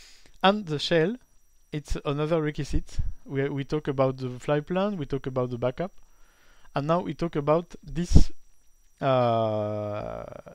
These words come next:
this check before upgrade. If you, if you take a look to the documentation, you will see a lot of steps. I, I think, uh, I remember it's about, uh, twenty, uh, something like that, twenty, twenty-two steps,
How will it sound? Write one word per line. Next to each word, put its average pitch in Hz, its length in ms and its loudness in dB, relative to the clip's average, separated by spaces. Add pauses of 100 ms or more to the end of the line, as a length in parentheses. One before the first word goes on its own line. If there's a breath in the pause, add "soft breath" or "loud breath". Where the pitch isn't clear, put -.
this 147 280 4
check - 320 -2 (320)
before 139 320 -2
upgrade. 127 380 -6 (1120 soft breath)
If - 220 -4
you, 156 360 -2 (200)
if - 160 -10
you 151 60 -10
take - 180 0
a 185 40 0
look 180 160 -2
to - 80 -8
the 135 100 0
documentation, 143 680 -4
you 151 80 -4
will 143 120 -6
see 147 220 -4
a 131 40 2
lot 151 180 -2
of 147 120 -6
steps. - 520 -4 (100)
I, 131 220 -8
I 127 80 -10
think, 143 240 -10
uh, - 280 -10 (360)
I 139 80 -6
remember 139 400 0
it's 135 220 -4
about, 135 380 -2
uh, 127 120 -4 (340)
twenty, 147 640 -4
uh, 127 100 -10
something 131 320 -10
like 127 160 -2
that, 123 160 -2
twenty, 139 340 -8
twenty-two 127 760 -10
steps, - 480 -8